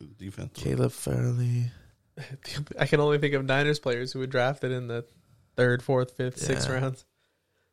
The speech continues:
Speaker 2: I don't know. That's a hard one.
Speaker 3: Eh, we'll have our breakdown later.
Speaker 1: Yeah.
Speaker 2: Yeah.
Speaker 3: But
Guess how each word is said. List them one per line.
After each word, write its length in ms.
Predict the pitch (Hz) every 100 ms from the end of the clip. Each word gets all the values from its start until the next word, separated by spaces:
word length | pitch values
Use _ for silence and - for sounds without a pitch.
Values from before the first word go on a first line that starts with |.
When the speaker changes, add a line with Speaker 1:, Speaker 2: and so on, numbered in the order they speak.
| _ _ _ _ _ _ _
Speaker 2:
I 60 | 135
don't 80 | 143
know. 120 | 135
That's 180 | 131 -
a 40 |
hard 220 | 143 127 151
one. 220 | 120 117 - - _ _ _ _ _ _ _ 302
Speaker 3:
Eh, 180 | 311 190
we'll 140 | 160 160
have 220 | 151 127
our 100 | 113
breakdown 480 | 110 107 - 110 107
later. 300 | 110 110 - -
Speaker 1:
Yeah. 160 | 107
Speaker 2:
Yeah. 240 | - 78 147 - _ _ _ _ _
Speaker 3:
But 320 | 110 107 -